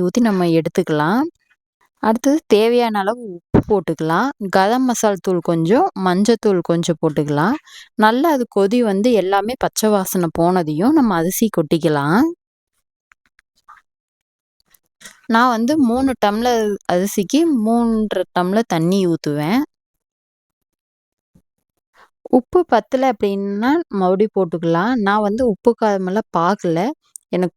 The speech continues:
கொஞ்சம் பத்தாத மாதிரி தெரிஞ்சுது, அதனால நான் லைட்டா போட்டுட்டேன், அவ்வளோதான். சாப்-, புதினா சாப்பாடு நல்லா கொதிச்சு வந்ததையும் அதை மூடி வச்சு இறக்கிடலாம். காளான் பிரியாணிக்கு சேம் அதே தான். ஆயில், பட்டை, பிரியாணி இலை,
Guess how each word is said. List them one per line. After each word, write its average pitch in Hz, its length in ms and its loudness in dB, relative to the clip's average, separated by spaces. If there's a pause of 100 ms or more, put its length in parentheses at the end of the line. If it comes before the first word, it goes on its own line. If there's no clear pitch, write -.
கொஞ்சம் 190 280 -2
பத்தாத 220 400 0
மாதிரி 254 240 -2
தெரிஞ்சுது, 202 460 0
அதனால 220 240 0 (100)
நான் 165 160 -10
லைட்டா 175 240 -2 (120)
போட்டுட்டேன், 170 480 0 (120)
அவ்வளோதான். 214 560 0 (600)
சாப்-, 196 200 2 (340)
புதினா 262 360 2
சாப்பாடு 254 360 0
நல்லா 202 220 0 (120)
கொதிச்சு 208 380 0
வந்ததையும் 180 460 0
அதை 190 120 2 (120)
மூடி 202 280 -4
வச்சு 202 200 -2 (120)
இறக்கிடலாம். 165 1040 -2 (680)
காளான் 262 360 2 (100)
பிரியாணிக்கு 220 480 0 (120)
சேம் 208 320 2
அதே 180 160 2 (180)
தான். 226 180 -2 (640)
ஆயில், 254 360 0 (440)
பட்டை, 196 380 0 (340)
பிரியாணி 220 440 0 (100)
இலை, 226 180 0